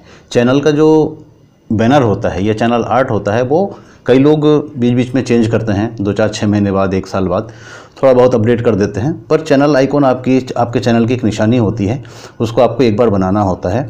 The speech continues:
तो कई लोग कई तरीके से बनाते हैं, चूँकि मैं कंप्यूटर पर बनाता हूँ, मैं हर काम कंप्यूटर पर करता हूँ, लैपटॉप पर करता हूँ, तो इसलिए मैं आप लोगों को लैपटॉप पर कैसे करके हम बनाते हैं, वो मैं आपको दिखा देता हूँ।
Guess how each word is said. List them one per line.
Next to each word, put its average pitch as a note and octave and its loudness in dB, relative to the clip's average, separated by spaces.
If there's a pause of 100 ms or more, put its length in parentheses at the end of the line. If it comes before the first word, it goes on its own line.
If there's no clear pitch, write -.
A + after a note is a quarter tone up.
(140)
तो D#3 4
कई B2+ 4
लोग D#3 2
कई C#3+ 4
तरीके C#3 2
से C#3 -2
बनाते G2+ -2
हैं, A2 -2
चूँकि C#3 0
मैं C3 2
कंप्यूटर B2 0
पर D#3 2
बनाता G2+ 0
हूँ, C3 0
मैं C#3+ 0
हर A#2 -2
काम C3 2
कंप्यूटर A#2 0
पर C3 -4
करता G2+ -2
हूँ, G2 0
लैपटॉप G#2+ -2
पर A#2+ -2
करता - -4
हूँ, C#3 -4 (340)
तो B2+ 0
इसलिए C#3+ 2
मैं D#3 4
आप C#3+ 0
लोगों D3+ 2
को D#3+ -2
लैपटॉप A#2 -2
पर D#3+ 0
कैसे B2+ -2
करके A#2+ -2
हम A2+ 2
बनाते G2+ -2
हैं, D3 -2
वो C#3+ 0
मैं C3 0
आपको B2 -4
दिखा A2 0
देता G2 -2
हूँ। - -4